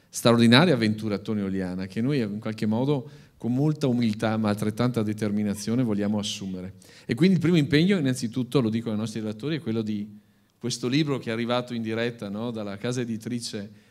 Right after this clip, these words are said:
Vita e Pensiero, di assumerlo, di leggerlo, di metterlo a disposizione, fare in modo che diventi poi un'occasione ulteriore di approfondimento, formativa, altri convegni, altri momenti di incontro, perché credo que-,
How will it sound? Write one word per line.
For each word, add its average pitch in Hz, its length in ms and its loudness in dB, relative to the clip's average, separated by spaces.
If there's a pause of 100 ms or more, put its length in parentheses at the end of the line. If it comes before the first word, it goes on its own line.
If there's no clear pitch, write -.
Vita 123 240 -2
e 113 40 -2
Pensiero, 110 600 -2 (380)
di - 100 -6
assumerlo, 120 460 2
di 104 80 0
leggerlo, 113 680 0 (260)
di 120 140 2
metterlo 127 340 6
a 104 40 8
disposizione, 104 960 0 (280)
fare 127 200 0
in 127 60 4
modo 123 240 4
che 110 100 0
diventi 110 440 2
poi 107 320 -4
un'occasione 117 800 0
ulteriore 104 720 -2 (320)
di 110 80 -6
approfondimento, 107 920 0
formativa, 113 1040 -2 (440)
altri 113 320 -4
convegni, 120 540 2
altri 110 220 0
momenti 110 500 0
di 98 340 -4 (260)
incontro, 120 920 0
perché 107 240 -6
credo 110 500 -6
que-, 110 220 -6